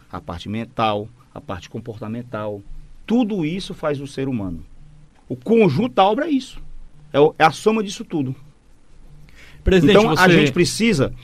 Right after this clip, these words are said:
Speaker 1: é... a gente, hã? A gente precisa, é, i-, procurar identificar o que é. É, mas é subjetivo isso. É muito subjetivo. Até mesmo porque, normalmente, a-,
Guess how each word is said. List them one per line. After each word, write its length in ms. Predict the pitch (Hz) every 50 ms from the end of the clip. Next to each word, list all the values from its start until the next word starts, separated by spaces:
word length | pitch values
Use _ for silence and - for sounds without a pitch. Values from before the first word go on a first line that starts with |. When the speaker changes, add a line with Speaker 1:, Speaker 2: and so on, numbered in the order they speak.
| - - - - - _ _ _ _ - -
Speaker 1:
é... 960 | 127 131 131 131 127 127 123 123 117 117 117 117 110 110 107 104 101 98 98 - - - - _ - _ _ _ _ _ - _ - _ - _ _ _ _
a 80 | - 127
gente, 260 | 147 170 123 - - - - - - _ _ _ _ _ _ _ _ _ _ _ _
hã? 240 | - 131 160 175 175 - -
A 140 | - 117
gente 180 | 135 156 151 -
precisa, 680 | - 147 135 127 - - 180 190 175 131 117 107 - -
é, 520 | - 110 113 110 110 107 104 98 92 - - - - - - -
i-, 160 | - 190 - _ _ _
procurar 480 | - 196 196 - - 165 160 165 180 185
identificar 440 | 175 180 190 170 - 185 - 180 180
o 40 | 170
que 120 | - 143
é. 100 | 127 -
É, 180 | - 143 165 175
mas 220 | 175 202 196 175 175
é 80 | 202
subjetivo 1160 | 185 - - - - - 226 240 247 233 208 220 180 185 214 - - - - 160 156 135 127 117
isso. 340 | 107 98 - - - - - _ _ _ _ _
É 120 | 110 117
muito 260 | 123 147 180 202 -
subjetivo. 680 | - - 160 135 123 127 113 120 - - 82 71 - - - - _ _
Até 240 | - 175 175 247 226
mesmo 160 | 240 226 165
porque, 340 | 196 175 - 196 185 156 - - - - - - - _
normalmente, 600 | - 151 196 208 202 170 143 139 156 180 156 - 143
a-, 80 | -